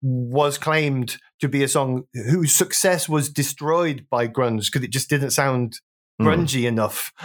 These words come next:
Speaker 1: Um, what we got?
Speaker 2: So we're gonna do, uh, what I think is still Blur's best bit, best single, Pop Scene. Which,
Speaker 1: Correct.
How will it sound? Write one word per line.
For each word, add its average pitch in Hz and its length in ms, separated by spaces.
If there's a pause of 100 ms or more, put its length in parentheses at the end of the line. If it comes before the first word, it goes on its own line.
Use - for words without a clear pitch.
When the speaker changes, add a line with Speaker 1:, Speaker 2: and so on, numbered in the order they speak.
(340)
Speaker 1:
Um, 151 300
what 202 140
we 190 100
got? 143 300 (360)
Speaker 2:
So 180 320 (100)
we're 185 80
gonna 233 160
do, 180 180 (120)
uh, 160 220
what 156 180
I 185 120
think 165 240
is 131 140
still 170 260
Blur's 127 300
best 117 260
bit, - 260
best - 260
single, 92 340 (120)
Pop - 180
Scene. - 200 (1080)
Which, 113 240
Speaker 1:
Correct. 127 420